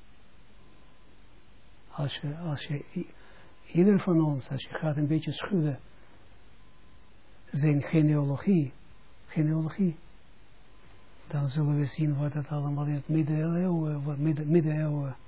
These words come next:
middeleeuwen, wat het allemaal was. Er was een heel slagveld hier in, in Europa. Ik bedoel, allemaal enge, die allemaal k-,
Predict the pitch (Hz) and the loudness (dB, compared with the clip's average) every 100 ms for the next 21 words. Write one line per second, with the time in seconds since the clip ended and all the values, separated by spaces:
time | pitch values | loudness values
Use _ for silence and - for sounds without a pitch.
0 | - 160 156 156 180 165 139 135 - - | 0 4 4 4 4 2 -2 -6 -12 -16
1 | - - - - - - - - 151 147 | -16 -16 -18 -16 -18 -18 -18 -8 -2 2
2 | 147 160 160 160 170 175 160 151 165 220 | 4 4 4 4 4 4 4 2 6 8
3 | 214 - 247 254 - 202 160 143 147 139 | 6 6 6 6 6 4 4 4 0 0
4 | 139 139 139 139 143 143 143 143 143 131 | -4 -4 -4 -4 -4 -4 -4 -4 -4 -6
5 | 151 143 - - - - - - - - | -10 -10 -14 -18 -18 -18 -18 -18 -18 -6
6 | 170 151 147 135 - - - - - - | 2 4 4 2 -8 -18 -20 -20 -20 -18
7 | - - 180 175 175 175 175 170 170 202 | -18 -2 4 8 8 8 8 8 6 6
8 | 185 160 170 175 208 185 175 170 - | 6 6 6 6 6 6 6 4 0